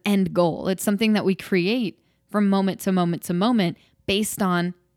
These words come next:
our soul's guidance and taking the action, of course, on that guidance.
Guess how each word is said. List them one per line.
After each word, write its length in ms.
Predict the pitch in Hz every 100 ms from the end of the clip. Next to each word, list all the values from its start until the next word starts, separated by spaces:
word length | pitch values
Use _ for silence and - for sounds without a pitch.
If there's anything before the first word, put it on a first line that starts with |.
| _ _
our 120 | 175 175
soul's 260 | 170 156
guidance 640 | 151 175 233 - - - - _ _ _ _ _ _ _ _
and 140 | - 190
taking 340 | 190 175 190
the 140 | 175 -
action, 340 | 185 - 175
of 140 | 160
course, 420 | - 156 165 - - _ _ -
on 220 | 180 202
that 220 | 202 165
guidance. 640 | 170 151 147 - - -